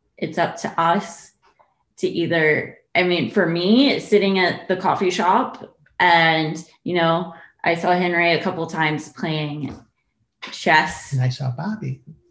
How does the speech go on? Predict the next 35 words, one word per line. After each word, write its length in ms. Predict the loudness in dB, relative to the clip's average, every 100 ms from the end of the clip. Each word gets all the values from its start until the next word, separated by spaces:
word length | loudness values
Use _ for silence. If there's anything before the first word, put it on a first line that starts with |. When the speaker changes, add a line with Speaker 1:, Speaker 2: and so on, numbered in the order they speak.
| -12
Speaker 2:
reading, 380 | -4 -2 0 -2
making 420 | -4 -6 -8 -8
notes. 300 | -8 -10 -14 -6
looking 220 | 0 2
Speaker 1:
Making 300 | 2 2 2
notes. 300 | 4 2 4
Speaker 2:
very 180 | 4 4
Speaker 1:
This 120 | 4
is 140 | 2
Speaker 2:
studious 560 | 6 8 8 6 2 -2
and 80 | -2
intelligent 680 | -2 -2 -2 -2 -2 -4 -4
and 200 | -2 2
Speaker 1:
and 380 | 2 4 0 -4
Speaker 2:
bright. 200 | -8 -2
Speaker 1:
this 220 | 0 2
was 160 | 0
the 100 | 0
time 240 | -2 0 0
when 140 | 0
I 80 | -2
was 160 | -2 -6
teaching 320 | -6 -4 -4
Spanish. 640 | -4 -2 -2 -2 -6 -14 _ -20
So 480 | -4 -2 0 -2 -8 _ _ _ -20 -20 _ -18 -14
it 140 | -8
probably 260 | -4 -2 -2
looked 260 | -4 -6
more 140 | -6 -6
studious 560 | -10 -10 -6 -6 -6 -8
than 160 | -8
it 100 | -6 -6
actually 460 | -6 -8 -8 -6
was. 480 | -2 0 0 -2 -8 -12 -14 -8 0
Um, 500 | 2 4 6 6 6